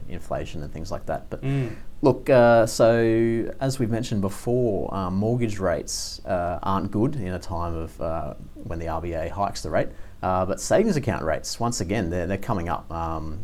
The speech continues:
Speaker 1: it's,
Speaker 2: Oh,
Speaker 1: it's
Speaker 2: yeah.
Speaker 1: pretty much just part and parcel.
Speaker 2: Big time.
Speaker 1: Um, so big recent news as well. Um, so B O Q has increased its, uh, future savers account to, uh,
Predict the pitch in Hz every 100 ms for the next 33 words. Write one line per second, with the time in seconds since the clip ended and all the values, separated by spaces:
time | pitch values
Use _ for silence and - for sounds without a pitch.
0 | - 85 98 120 110 90 101 101 90 87
1 | - 90 - 90 82 - 95 98 110 104
2 | 104 - - 110 101 92 90 87 87 -
3 | 87 87 90 87 - - - - 107 120
4 | 110 110 117 104 101 101 117 131 104 -
5 | 95 95 135 - 92 87 85 87 85 107
6 | 104 98 - 98 104 151 - 104 95 95
7 | 95 98 87 - - - - 95 85 -
8 | 117 - 107 95 - 87 95 - - 120
9 | - - 82 - 170